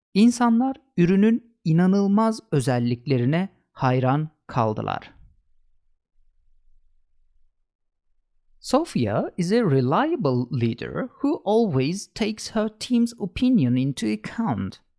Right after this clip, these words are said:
Sophia, her zaman ekibinin görüşünü dikkate alan, güvenilir bir liderdir. Burada yine dikkate almak anlamında take into account yapısı kullandık. Takes her team's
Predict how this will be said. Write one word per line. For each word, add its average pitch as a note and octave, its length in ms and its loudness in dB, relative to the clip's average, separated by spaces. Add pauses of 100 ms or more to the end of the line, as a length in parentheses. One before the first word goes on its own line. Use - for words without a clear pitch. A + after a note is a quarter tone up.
(380)
Sophia, F3 600 -2 (420)
her B3+ 280 0
zaman D#3 540 0
ekibinin F3+ 640 -2
görüşünü C#3+ 760 0
dikkate A2+ 600 -8
alan, A2+ 540 -6 (200)
güvenilir F#3+ 800 2
bir F3+ 320 -2 (180)
liderdir. A2 640 -2 (340)
Burada G#3+ 240 2
yine G3 360 -2
dikkate D3+ 460 -4
almak C#3+ 380 -2
anlamında A2 640 -6
take A#3 260 -2 (180)
into F#3 320 -2 (160)
account C3 640 -4
yapısı A#2+ 360 -8
kullandık. A2 560 -6 (580)
Takes C#3 420 -4 (100)
her A#2+ 340 -6
team's G#3 400 0